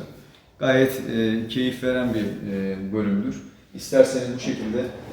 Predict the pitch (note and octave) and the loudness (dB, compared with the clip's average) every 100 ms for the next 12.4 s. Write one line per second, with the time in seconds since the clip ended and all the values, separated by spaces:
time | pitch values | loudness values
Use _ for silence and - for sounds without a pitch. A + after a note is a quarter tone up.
0 | - - B2+ B2 B2 B2+ D3+ - - - | -10 2 6 6 6 2 0 -6 -8 -10
1 | - C4 - - - - B3+ - C3 A2+ | -2 -2 0 -2 -2 0 0 0 -2 -4
2 | A2+ G#2+ G2+ G#2 - - - - - - | -4 -4 -6 -10 -10 -18 -20 -20 -20 -10
3 | C#3 C3+ B2 - G2+ A2 - - - - | 0 2 2 0 -2 -4 -4 -4 -4 -2
4 | - - - - - - - - - - | -2 -2 -2 -4 -6 -10 -14 -16 -16 -18
5 | - - - G#2+ G#2+ G#2 G#2 F#2+ G2 C#2 | -20 -20 -16 -4 -2 -2 -2 -2 -4 0
6 | - - - - - - - - A#2+ A2+ | 4 4 2 -6 -10 -12 -12 -4 -2 -2
7 | A#2 - - - - B2+ D3 E3+ D#3+ B2 | -4 -12 -20 -20 -14 2 6 8 8 6
8 | B2 A2+ G#2 - - - - - - _ | 4 4 -2 -8 -16 -18 -18 -20 -20 _
9 | - _ - - - - - _ - - | -20 _ -20 -20 -20 -20 -20 _ -20 -20
10 | A2+ - C3+ D#3 D3+ - C#3 D#3 - - | -20 -18 -6 -4 -2 -2 0 0 -2 -6
11 | - - - - C3 C3 - D#3 D3 C3+ | -12 -18 -20 -8 -6 -4 -2 0 2 2
12 | C#3 B2+ A#2 - | 4 4 4 2